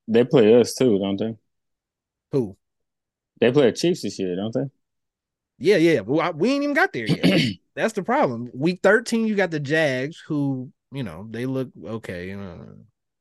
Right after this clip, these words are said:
Speaker 2: I'll, I'll give you my Jags take when we get to the end.
Speaker 1: Yeah, all right.
Speaker 2: <laughs>
Speaker 1: Uh-huh.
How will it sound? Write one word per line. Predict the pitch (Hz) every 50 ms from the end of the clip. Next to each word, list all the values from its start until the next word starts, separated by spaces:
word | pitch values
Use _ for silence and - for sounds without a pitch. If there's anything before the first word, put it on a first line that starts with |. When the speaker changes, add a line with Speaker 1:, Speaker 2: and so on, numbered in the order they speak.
| _ _ _
Speaker 2:
I'll, | 117 123 120 113 -
I'll | 120 139
give | 143 143 139 131
you | 127
my | 127 117 110
Jags | 104 101 104 104 101 101 95 -
take | - 110 95 92 90
when | 98 101
we | 101 98
get | 104 98 -
to | 95
the | 90 90 -
end. | - 117 110 107 104
Speaker 1:
Yeah, | 101 98 92 92 98 95
all | 98 101 98 95 92
right. | 90 87 87 85 85 85 - - _
Speaker 2:
<laughs> | _ _ _ _ - -
Speaker 1:
Uh-huh. | 226 180 92 95 - - 87 95